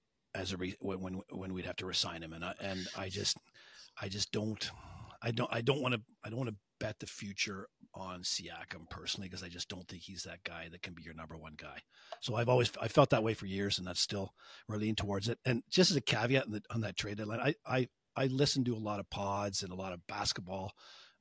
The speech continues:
on the plane home from Australia in the last few days. And I tell you, the rest of the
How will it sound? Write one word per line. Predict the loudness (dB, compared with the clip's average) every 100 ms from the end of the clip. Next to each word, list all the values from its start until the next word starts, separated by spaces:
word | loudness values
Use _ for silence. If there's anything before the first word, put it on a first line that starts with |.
| _
on | -8 -6
the | -4
plane | -4 0 0
home | 2 2 0
from | -2
Australia | -2 -2 -2 -4 -4
in | -4
the | -2
last | 0 0
few | 0
days. | 0 0 -2 -4 -16 -20 _
And | 6
I | 6
tell | 6 4 6
you, | 6 4 -2 _ _ _ _ _ _ _ _ _ _ _ _ _
the | 0
rest | 2 4 4 4
of | 4 4
the | 2 2